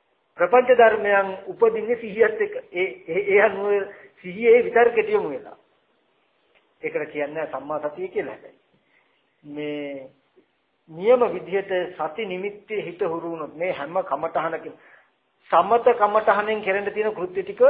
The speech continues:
ඔක්කොම කරලා තියෙන සති නිමිත්තේ හිත තබා ගන්නවා නම්. ස-, බුදු ගුණ, අසුභය, මරණය, මෛත්‍රිය කියලා කමඨහන් හතලිහක් තියෙනවා. හතලිහම උපායක් මේ හතලිහම කරලා තියෙන්නේ මේ සති නිමිත්ත තුල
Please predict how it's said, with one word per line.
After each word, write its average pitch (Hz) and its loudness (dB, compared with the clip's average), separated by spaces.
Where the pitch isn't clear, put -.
ඔක්කොම 254 4
කරලා 180 2
තියෙන 180 -8
සති 170 -8
නිමිත්තේ 160 -12
හිත 147 -14
තබා 131 -10
ගන්නවා 117 -18
නම්. - -20
ස-, 185 -4
බුදු 175 -8
ගුණ, 196 -4
අසුභය, 180 0
මරණය, 170 0
මෛත්‍රිය 175 -4
කියලා 180 2
කමඨහන් 175 -2
හතලිහක් 175 -4
තියෙනවා. 202 -6
හතලිහම 240 4
උපායක් 170 4
මේ 165 -8
හතලිහම 185 -6
කරලා 170 -2
තියෙන්නේ 160 -12
මේ 156 -12
සති 156 -12
නිමිත්ත 156 -16
තුල 180 -6